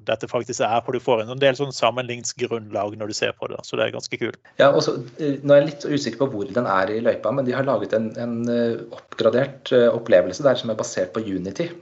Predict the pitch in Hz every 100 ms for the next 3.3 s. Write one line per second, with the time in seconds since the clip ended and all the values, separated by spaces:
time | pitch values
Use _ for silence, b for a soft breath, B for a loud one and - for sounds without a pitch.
0 | - - 117 113 - 95 95 101 107 117
1 | 98 87 90 123 123 113 101 95 139 180
2 | B B B B B B - 120 95 120
3 | 98 127